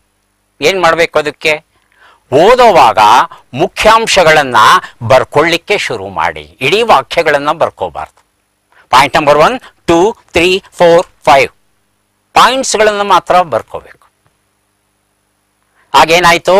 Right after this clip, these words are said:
ನಾಲ್ಕು ಕಡೆ ನೀವು ಓದಿದ್ದು ದಾಖಲಾಗಿದೆ. ಒಂದು ಕಡೆ ದಾಖಲೆ ಆದ್ರೆ ಒಳ್ಳೇದಾ, ನಾಲ್ಕು ಕಡೆ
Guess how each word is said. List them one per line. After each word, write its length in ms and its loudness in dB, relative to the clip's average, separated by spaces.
ನಾಲ್ಕು 580 2
ಕಡೆ 260 2
ನೀವು 300 -2
ಓದಿದ್ದು 440 -2
ದಾಖಲಾಗಿದೆ. 760 0
ಒಂದು 180 0
ಕಡೆ 200 2
ದಾಖಲೆ 320 2
ಆದ್ರೆ 240 2
ಒಳ್ಳೇದಾ, 320 2
ನಾಲ್ಕು 320 0
ಕಡೆ 160 0